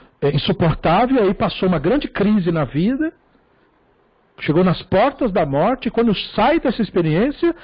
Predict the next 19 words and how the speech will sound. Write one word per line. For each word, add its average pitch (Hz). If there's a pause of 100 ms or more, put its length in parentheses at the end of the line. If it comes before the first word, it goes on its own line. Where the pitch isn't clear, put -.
(240)
é 160
outra 170
pessoa 139
completamente 113
diferente. - (1120)
Porque 302
a 147
realidade 190
faz 262
isso 262
conosco. 349 (180)
Tira 254
as 269
nossas 247
ilusões, 247
quebra 262
os 226
delírios. 254 (800)
Então, 214